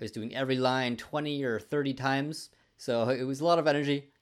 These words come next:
My level is still quite low, so it was really pushing the boundaries of what I can do i-, with the language. And then even then, there were still lots of mistakes that people pointed out after I posted the video.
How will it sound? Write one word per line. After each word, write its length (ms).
My 160
level 220
is 80
still 160
quite 240
low, 200
so 140
it 40
was 200
really 160
pushing 400
the 80
boundaries 720
of 340
what 260
I 100
can 580
do 260
i-, 140
with 240
the 80
language. 600
And 80
then 100
even 220
then, 160
there 160
were 100
still 260
lots 220
of 180
mistakes 440
that 120
people 200
pointed 280
out 140
after 240
I 80
posted 420
the 60
video. 320